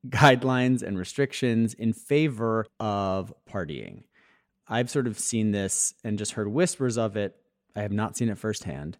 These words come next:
but that, you know, there are these underground parties that are happening because a lot of people miss partying and dancing. And so there's, like, this sort of speakeasy thing that's happening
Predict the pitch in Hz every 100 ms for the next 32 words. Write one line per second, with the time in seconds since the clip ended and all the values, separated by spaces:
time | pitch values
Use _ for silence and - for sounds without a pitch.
0 | _ 120 107 120 104 95 - 120 101 104
1 | 101 98 95 110 117 113 107 98 92 90
2 | 82 - 143 135 131 117 123 120 120 110
3 | - 110 107 104 101 98 - 92 - 92
4 | 85 87 - - _ _ _ 104 95 92
5 | 90 85 - 92 87 85 90 78 - -
6 | - - 101 92 87 85 85 85 80 -
7 | 92 82 76 - 104 107 - 90 87 87
8 | 78 90 - 87 82 80 - 110 107 95
9 | - 95 113 90 - - 135 127 131 120
10 | 127 127 123 120 - 117 107 110 107